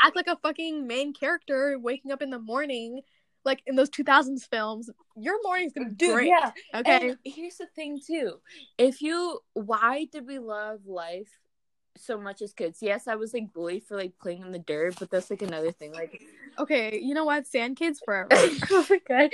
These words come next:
Speaker 2: Wait, did you play in the sand and dirt, too? Okay,
Speaker 1: Yeah,
Speaker 2: okay.
Speaker 1: of course.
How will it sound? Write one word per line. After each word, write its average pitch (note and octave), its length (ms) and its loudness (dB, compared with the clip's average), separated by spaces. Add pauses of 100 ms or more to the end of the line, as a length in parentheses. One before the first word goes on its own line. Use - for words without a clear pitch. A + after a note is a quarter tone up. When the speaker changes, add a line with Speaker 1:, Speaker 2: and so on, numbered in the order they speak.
(200)
Speaker 2:
Wait, G#3+ 240 10
did A3+ 120 0
you A#3+ 120 6
play A#3+ 180 6
in A#3 80 -2
the B3+ 80 -2
sand G3+ 400 -6
and F#3+ 100 -10
dirt, E3+ 260 -4
too? E3+ 360 -12 (1160)
Okay, G3+ 240 8
Speaker 1:
Yeah, G3+ 200 8
Speaker 2:
okay. F3+ 180 -2
Speaker 1:
of - 80 -12
course. G3+ 260 -8